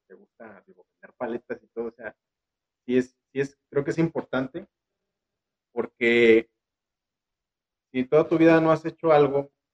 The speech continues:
semejante, y a la hora de los madrazos que te avientas, este, te topas con muchas cosas que no tenías en la cabeza, que no habías considerado.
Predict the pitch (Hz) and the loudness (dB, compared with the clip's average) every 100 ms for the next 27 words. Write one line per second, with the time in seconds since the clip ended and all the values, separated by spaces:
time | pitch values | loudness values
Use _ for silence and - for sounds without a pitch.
0 | _ - 117 110 123 120 143 160 _ _ | _ -14 -12 -10 -10 -10 -10 -14 _ _
1 | _ _ _ _ - 113 117 135 147 120 | _ _ _ _ -12 -6 2 6 6 4
2 | 113 110 113 127 147 _ _ _ _ _ | -2 -2 -2 -4 -16 _ _ _ _ _
3 | _ - - 107 113 135 175 180 _ _ | _ -20 -10 -6 -4 -4 -4 -12 _ _
4 | _ _ _ _ _ _ - 104 101 101 | _ _ _ _ _ _ -12 -12 -12 -20
5 | 104 110 127 123 113 101 107 - - 123 | -16 -14 -12 -14 -14 -18 -20 -20 -18 -16
6 | 120 - 113 98 98 110 110 - 117 - | -16 -16 -14 -14 -16 -14 -14 -14 -20 -20
7 | 104 110 113 _ 101 107 - 110 107 98 | -12 -12 -12 _ -20 -20 -20 -20 -14 -14
8 | 98 98 | -14 -18